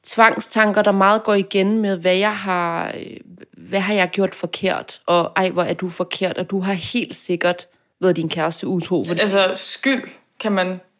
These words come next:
Speaker 2: kode det ned
Speaker 1: Ja,
Speaker 2: til.
Speaker 1: ja, og det, du kan lidt kode det hele ind til det samme, det her med, at jeg ikke er sikker på, at jeg ikke kan stole på mig selv omkring det her med, om jeg har slukket stearinlyset. Det er jo lidt det samme som, at jeg har helt sikkert været min kæreste utro, fordi sådan en type er jeg.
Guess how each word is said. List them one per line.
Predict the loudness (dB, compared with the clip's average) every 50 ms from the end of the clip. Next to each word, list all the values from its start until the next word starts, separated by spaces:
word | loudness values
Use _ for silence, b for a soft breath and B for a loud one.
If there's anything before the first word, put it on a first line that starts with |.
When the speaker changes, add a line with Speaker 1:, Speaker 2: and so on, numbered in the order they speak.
| _
Speaker 2:
kode | -4 -2 0 0
det | 0 0
ned | 2 2
Speaker 1:
Ja, | 2 2 2 0
Speaker 2:
til. | 0 2
Speaker 1:
ja, | 4 4 4 2 0 0
og | 0 0 0 -2
det, | -10 -14 _ -16 -16 -16 -18 -18 -18 -4 -4
du | -2
kan | 0 2 2
lidt | 2 2 0
kode | 2 2 2 4 4
det | 2
hele | 2 2 2 2 0
ind | -2 -2
til | -4 -4
det | -4 0
samme, | 2 2 2 2 2 0
det | 0 0
her | 0 2
med, | 2 2 2 2 0
at | 0 0 0
jeg | 0 0 0
ikke | -2 -2 -2 -2 -4 -6 -6 b b b b b b b b b b b b b b
er | -4
sikker | -2 0 2 2 2 2
på, | 2 2 2 2 2 0 -2 0
at | 2 4
jeg | 4 4
ikke | 2 0
kan | -4 -4
stole | 0 2 4 4 4 4
på | 2 2
mig | 2 2 0
selv | 0 2 0 0 0 0 -6 -8 _
omkring | -6 -6 -2 0 0 0 2
det | 0 0
her | 2
med, | 2 2
om | 4
jeg | 4 2
har | 0
slukket | 0 0 -2 -2 -2 -2 -6
stearinlyset. | -6 -8 -4 -4 -4 -4 -4 -4 -6 -6 -6 -6 -8 -8 -8 -10 b b b b b b b b
Det | b 0 2
er |
jo | 2
lidt | 2 2 2 0
det | -2 -2
samme | 2 4 4 4 4 2 0
som, | 2 2 2 2 2
at | -2 0 0
jeg | 0 2
har | 2 0 -2 -4 -6 -4 -2 -2
helt | -2 -2 -4 -6
sikkert | -4 -2 -2 -2 -2 -4 -2
været | -4 -2 -2
min | -2 -2
kæreste | -2 -2 -4 -4 -4 -6 -6
utro, | -6 -4 -4 -6
fordi | -4 -6 -8 -8 -8 -6
sådan | -6 -2 -2 -2
en | -2
type | -2 -2 -4 -4 -2 0 0
er | 0
jeg. | 0 0 -2 -2 -4 -6